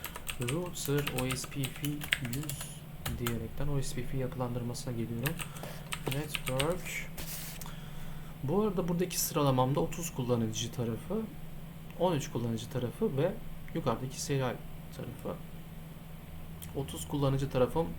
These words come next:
ve on üç kullanıcı tarafım bölge yirmide bulunuyor. Ama serial kısmı bölge sıfırda kul-, e, bulunuyor. Buna dikkat etmek lazım. Network yüz doksan üç nokta yüz kırk nokta iki yüz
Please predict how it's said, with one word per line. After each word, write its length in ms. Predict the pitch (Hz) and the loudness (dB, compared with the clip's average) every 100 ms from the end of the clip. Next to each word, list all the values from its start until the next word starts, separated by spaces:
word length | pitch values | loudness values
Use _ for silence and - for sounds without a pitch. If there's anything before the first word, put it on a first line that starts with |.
| - - - - 131 | -6 -8 -10 -6 2
ve 200 | 120 117 - - | 2 2 -2 0
on 120 | 170 | 2
üç 120 | 175 - | 2 2
kullanıcı 340 | 123 120 - | 2 2 2
tarafım 320 | - 123 170 - - 127 | 0 2 -2 -4 -6 4
bölge 280 | 143 135 135 | 6 6 6
yirmide 440 | 143 135 135 156 | 6 6 6 6
bulunuyor. 380 | 120 113 120 170 - - - - - | 4 4 4 2 -2 -8 -10 -6 4
Ama 160 | 180 | 4
serial 360 | - 175 170 127 | 6 6 8 8
kısmı 380 | 123 123 220 175 | 6 0 4 6
bölge 240 | 139 139 | 6 6
sıfırda 420 | 139 135 135 139 | 2 4 4 4
kul-, 360 | 143 123 117 120 - 123 | 0 0 0 0 -2 -2
e, 140 | 113 | 4
bulunuyor. 440 | 127 117 110 165 196 - - - - | 4 6 4 2 2 -6 -10 -8 0
Buna 160 | 156 160 | 2 2
dikkat 280 | 165 147 | 2 0
etmek 320 | 135 120 117 127 | 2 0 0 0
lazım. 380 | 117 117 185 - - - - 156 | 0 0 0 -2 -6 -6 -6 0
Network 720 | 175 - 139 139 165 - - - - - - - - - - - - - - - 127 | 0 0 4 6 6 4 -6 -6 -8 -10 -8 -10 -10 -10 -10 -10 -2 -2 -2 -2 0
yüz 260 | 123 117 | 0 0
doksan 380 | 123 127 127 123 | -2 0 0 2
üç 340 | 135 147 - - - - - - | 0 -2 -6 -8 -12 -12 -2 2
nokta 320 | 135 135 - | 4 4 4
yüz 260 | 127 127 - | 4 4 2
kırk 240 | - 139 | 2 2
nokta 260 | 127 123 139 | 2 2 2
iki 220 | 135 - | 2 2
yüz 460 | 123 117 110 - | 2 2 -2 -4